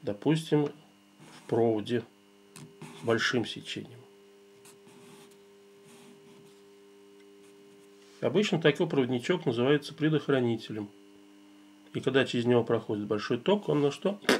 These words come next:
Перегорает. Так вот эта плёночка,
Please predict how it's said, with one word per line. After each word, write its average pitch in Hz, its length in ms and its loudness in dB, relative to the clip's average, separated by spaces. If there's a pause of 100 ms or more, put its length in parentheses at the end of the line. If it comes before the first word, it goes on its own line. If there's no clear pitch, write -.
(1000)
Перегорает. 131 800 2 (2000)
Так 196 160 2
вот 208 160 10
эта 233 240 10
плёночка, 170 720 6